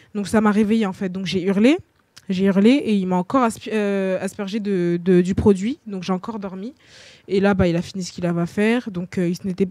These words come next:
il s'est ja-, il s'est pas protégé. Euh, et il a éjaculé.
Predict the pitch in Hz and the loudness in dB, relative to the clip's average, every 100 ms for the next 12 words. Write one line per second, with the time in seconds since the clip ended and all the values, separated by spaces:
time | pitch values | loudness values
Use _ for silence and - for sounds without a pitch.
0 | - 196 190 185 180 - 202 180 190 196 | -2 -2 -2 -2 -6 -6 -6 -4 -4 -4
1 | - 202 - 196 196 175 202 262 _ _ | -4 -4 -4 -6 -4 -2 -4 -6 _ _
2 | _ _ 190 185 180 180 180 180 180 175 | _ _ -6 -4 -4 -4 -4 -6 -10 -6
3 | 226 220 208 208 202 - 185 | 0 2 4 2 0 -4 -6